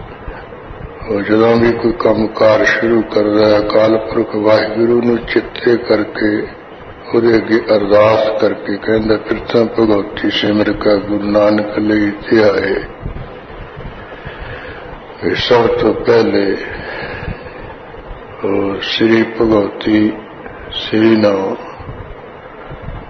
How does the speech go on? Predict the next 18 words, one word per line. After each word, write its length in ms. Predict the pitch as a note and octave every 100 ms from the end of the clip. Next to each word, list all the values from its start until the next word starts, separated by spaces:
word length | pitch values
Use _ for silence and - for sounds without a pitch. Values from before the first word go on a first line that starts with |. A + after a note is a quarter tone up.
| -
ਸ੍ਰੀ 460 | - A2+ A2 G#2+
ਸਾਹਿਬ 540 | G#2 - A#2 A#2+ A#2 G#2
ਦਾ 240 | G#2 G2
ਹੈ। 200 | G2 G#2 G2 - A2+
ਭਗਵਤੀ 720 | G#2 G2 F#2+ - A2+ A2 A2 - - - - - - - -
ਤਲਵਾਰ 440 | A2+ G2+ G2+ F#2+
ਦਾ 280 | F#2 G2+ G2+
ਨਾਮ 420 | G#2 G2+ G2+ G#2+
ਹੈ। 300 | - G#2+ A2+ - - - - - - - - - - - - - - -
ਤਲਵਾਰ 580 | A2+ G#2 G#2 A2 A2 A2
ਦਾ 200 | A2 A2
ਇੱਕ 280 | A2 A2+ -
ਨਾਮ 380 | G2+ G2+ G#2 G#2+
ਸਾਹਿ-, 460 | - - G#2+ G2 -
ਸ੍ਰੀ 460 | - - G#2+ G2
ਸਾਹਿਬ 600 | F#2 - G#2+ A2+ G2+ -
ਵੀ 80 | -
ਹੈ। 380 | F#2 F#2 E2+